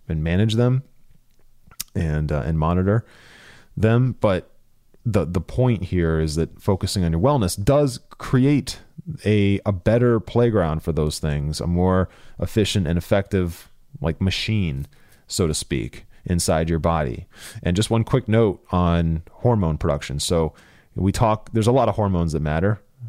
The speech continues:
okay, when it comes to the body's performance and especially with weight management and weight loss.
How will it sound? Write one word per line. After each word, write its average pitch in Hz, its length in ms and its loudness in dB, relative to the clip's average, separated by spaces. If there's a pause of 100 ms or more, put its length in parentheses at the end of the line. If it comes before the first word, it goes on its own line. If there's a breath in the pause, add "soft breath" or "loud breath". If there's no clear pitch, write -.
(160)
okay, 87 220 -2
when 85 140 0
it 82 80 -4
comes 85 280 -4
to 90 100 -4
the 78 80 -2
body's 82 380 -2
performance 110 680 0
and 76 180 -2
especially 87 420 -4
with 76 200 -4
weight 92 180 0
management 90 420 0
and 69 80 -8
weight 87 160 0
loss. 87 400 -2